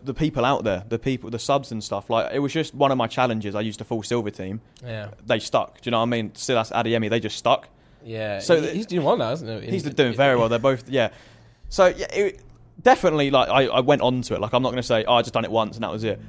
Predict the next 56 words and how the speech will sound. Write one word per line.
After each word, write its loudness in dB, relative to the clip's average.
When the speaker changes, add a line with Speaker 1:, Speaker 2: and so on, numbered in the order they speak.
Speaker 1:
I 6
saw 6
people, 0
you 0
know, 2
getting, 0
getting 4
excited 2
or 0
whatever, 2
and -2
I 2
was 0
Speaker 2:
Yeah. 2
Speaker 1:
like, 0
"You -4
know 6
what? 2
I'll 2
put 0
him -2
in -2
my 0
main 0
team, 0
put, -2
Speaker 2:
Mm. -8
Speaker 1:
make 0
him, -6
put -8
more -2
videos 0
around -6
him." -10
So, 0
I, 8
I'd 8
say 6
it 8
was 6
a, 10
a 6
joint 4
effort, -2
but 2
no, 2
I 2
definitely 2
got 2
inspiration, -4
like, -6
using -2
different -8
players -2
than -10
just -12